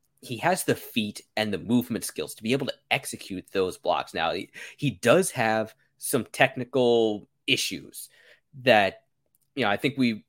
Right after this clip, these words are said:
we do need to talk about. You know, I, I, I don't think they are specifically why Ezeudu was overlooked by and large.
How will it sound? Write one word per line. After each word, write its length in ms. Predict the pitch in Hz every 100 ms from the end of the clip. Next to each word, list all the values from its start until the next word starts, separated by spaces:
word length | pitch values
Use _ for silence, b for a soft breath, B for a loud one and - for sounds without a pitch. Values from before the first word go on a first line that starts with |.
| -
we 180 | 160 143
do 260 | 151 170
need 180 | 143 117
to 80 | -
talk 300 | - 80 -
about. 240 | - - - b b b
You 60 |
know, 60 | 92
I, 100 | 92 -
I, 220 | 107 104 - _ _ _ _ -
I 140 | 123
don't 240 | 123 151 -
think 280 | - 139 113
they 180 | 123
are 100 | 127
specifically 680 | 120 - 123 120 - 110 104
why 680 | 92 82 90 90 92 107 113 _ _ _ _ _ _ _ _
Ezeudu 380 | 151 127 120 117
was 220 | 104 95 -
overlooked 800 | 113 104 85 80 87 - - - _ _ _ _ _ _ _ _ _
by 160 | 123
and 160 | 123 123
large. 400 | 120 127 156 -